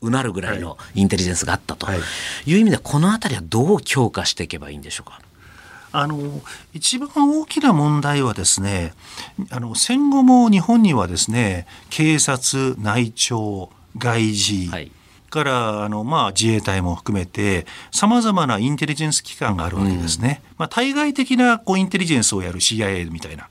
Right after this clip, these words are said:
Speaker 2: のはないですが、国内のインテリジェンス機関があるわけです。でも、そのインテリジェンス機関に対して、その情報が官邸に届いてなかったわけです。
Speaker 1: あー、なるほど。
Speaker 2: それぞれの情報機関を持ってるけど、
Speaker 1: はい。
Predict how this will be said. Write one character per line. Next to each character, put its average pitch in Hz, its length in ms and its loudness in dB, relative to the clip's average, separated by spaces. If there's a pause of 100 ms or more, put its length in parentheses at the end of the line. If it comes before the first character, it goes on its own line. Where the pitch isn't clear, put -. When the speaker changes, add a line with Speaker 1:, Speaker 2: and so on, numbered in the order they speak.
(200)
Speaker 2:
の 220 80 0
は 202 80 0
な 175 120 2
い 165 60 -2
で 131 100 -2
す 110 120 -2
が、 104 160 -6 (200)
国 269 320 -2
内 254 200 4
の 110 180 4
イ 117 80 4
ン 135 80 0
テ 147 80 0
リ 143 80 -2
ジ 143 80 -2
ェ 143 60 0
ン - 20 -2
ス - 100 0
機 - 100 -10
関 127 200 -2
が 82 80 -6
あ 92 60 -8
る 107 100 -8
わ 80 100 -12
け 98 100 -18
で 80 100 -16
す。 - 180 -4 (560)
で 208 80 4
も、 180 280 4
そ - 120 2
の 185 80 2
イ 220 80 8
ン 277 100 8
テ 285 100 2
リ 285 80 4
ジ 285 100 2
ェ - 20 4
ン 277 80 4
ス 247 140 0
機 - 160 -10
関 254 240 2
に 143 120 2
対 139 300 -4
し - 160 2
て、 101 420 -2 (920)
そ - 160 0
の 247 100 8
情 208 300 2
報 208 320 0
が 170 320 -2 (220)
官 294 380 -2
邸 269 220 2
に 262 120 8
届 240 260 2
い 226 40 2
て 127 100 2
な 131 100 0
か 139 120 -6
っ - 60 -14
た - 100 -4
わ - 60 -6
け - 80 -12
で 87 60 -10
す。 80 60 -8
Speaker 1:
あ 67 500 -2
ー、 76 60 -8
な - 160 -6
る 73 80 -12
ほ - 180 -18
ど。 - 80 -20 (1300)
Speaker 2:
そ - 180 2
れ 285 100 6
ぞ 269 160 4
れ 254 80 4
の 254 140 8
情 208 240 4
報 214 160 0
機 - 120 -8
関 202 240 2
を 214 60 4
持 202 140 6
っ 254 60 2
て - 140 0
る 123 100 2
け - 140 -2
ど、 80 160 -4
Speaker 1:
は 95 160 -6
い。 - 100 -14